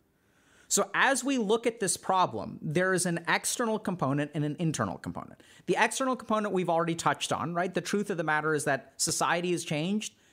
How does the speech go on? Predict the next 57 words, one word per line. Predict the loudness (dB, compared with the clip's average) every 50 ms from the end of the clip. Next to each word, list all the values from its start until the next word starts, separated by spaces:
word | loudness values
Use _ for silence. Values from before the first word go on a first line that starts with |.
| _ -6 0
Gen | 2 2 2 2
Zers | 2 0 0 0 0 0 0
are | 0
getting | 0 2 2 0 0
crushed, | -2 0 -2 -2 0 0 -2 -4 -4 -6 _ _ _ _ _ _ _ _ _ _ _ _ _ _ _ _ _ _ _ _ _ _ _ _ _ _ _ _ _ _ _ _ -10 -2
right? | 0 0 0 0 0
So | 0
that | 0 0 0
may | 2 0 0
sound | 0 0 0 0 0 0
pretty | 0 -2 0
bad. | 2 4 6 6 6 4 2
We | -4
can't | -4 -4 -4 -2 0
really | 0 0 0
fix | 0 0 -2 -2 -2 -2
that. | 2 2 2 2 2 -2 -8 -20 _ _ _ _
We | -2 -2 0
can | 0 0
try | 2 4 4 4 4
to | 2 0
fix | 0 -2 -2 0 0
it. | 0 0 0 0
Maybe | 0 0 2 2 0
there | 0 -2
are |
people | 0 0 -2 0 2 2
who | 2
are | 2 0
fixing | 0 -2 -4 -2 -2 -2 0 0
it, | 0 0 0
like, | -2 -2 0
whatever. | 0 2 2 2 2 0 -2 -2
But | -2 -2 -2
at | -2 -4
the | -4 -4
end | -2 -2 0 0
of | 0 0
the | 0
day, | 0 0 2
there | 2 2
are | 2 2 0
things | 0 -2 -2 -2 0 0
that | -2 -2 -2 -6 -4
you | 0 0 0
can | 0 -2 -8 -10 -8
do. | -10 -10 -12 _ _ _ _ _ _ _ _ _ _ _ _ _ _ _ _ _ _ _ _ _ _ _ -2
So | 0 0
the | 0
first | 2 2 4 4 4 4 2 0
thing | 0 0 0
that | 0 0 2
you've | 0 0 2
gotta | 2 2 2 2
be | 0 -2
careful | -4 0 0 0 0 0 0 2 2
of | 2 2 0 -2